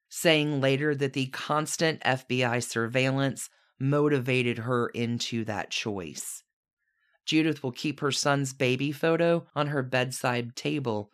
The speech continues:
for the rest of her life, right next to a loaded gun. It is fair to say that the nineteen seventies were not a kind decade to Judith Campbell.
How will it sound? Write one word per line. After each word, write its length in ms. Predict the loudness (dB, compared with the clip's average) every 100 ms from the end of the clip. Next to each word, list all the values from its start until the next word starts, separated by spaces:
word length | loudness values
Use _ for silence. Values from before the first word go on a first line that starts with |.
| _
for 220 | -4 -2 0
the 140 | -2
rest 400 | 2 2 2 0
of 140 | -2
her 180 | 0 -2
life, 480 | 0 2 2 2 -6 _ _ _ _
right 340 | 2 4 4
next 560 | 0 -2 -2 -4 -8 -6
to 240 | -2 0 0
a 20 |
loaded 540 | -2 -4 -6 -6 -10 _
gun. 480 | -4 -4 -4 -8 -12 _ _ _ _ _ _ _ -4
It 160 | 0
is 200 | 2 0
fair 220 | 2 4
to 100 | 4
say 280 | 0 4 4
that 160 | 2 -2
the 60 |
nineteen 520 | 0 2 0 0 -2 -2
seventies 640 | 2 2 2 0 -2 0
were 100 | 0
not 200 | 0 0
a 80 | -2
kind 640 | -2 -2 0 2 2 0 -6
decade 640 | -4 -4 -2 -4 -2 -4 -8 -6
to 220 | -2 -2
Judith 400 | -2 -4 -4 -6
Campbell. 560 | -4 -2 -2 -4 -8